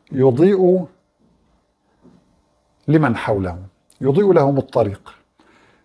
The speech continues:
أنا عندما أرى ملحدا ضل الطريق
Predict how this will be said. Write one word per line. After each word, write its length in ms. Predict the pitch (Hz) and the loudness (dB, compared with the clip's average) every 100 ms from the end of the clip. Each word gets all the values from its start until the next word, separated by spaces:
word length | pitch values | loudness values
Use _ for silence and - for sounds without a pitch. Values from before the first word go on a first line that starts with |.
| _ _ _ _ | _ _ _ _
أنا 140 | 170 151 | -2 0
عندما 500 | 147 147 147 147 160 | 0 2 2 0 0
أرى 160 | 151 | 0
ملحدا 680 | 135 139 120 127 123 139 143 - _ _ _ _ _ - | 0 0 -2 -2 -2 -2 -6 -12 _ _ _ _ _ -4
ضل 340 | - 170 160 | 0 2 2
الطريق 680 | 123 - 117 107 98 - - | -2 -2 -6 -6 -8 -14 -20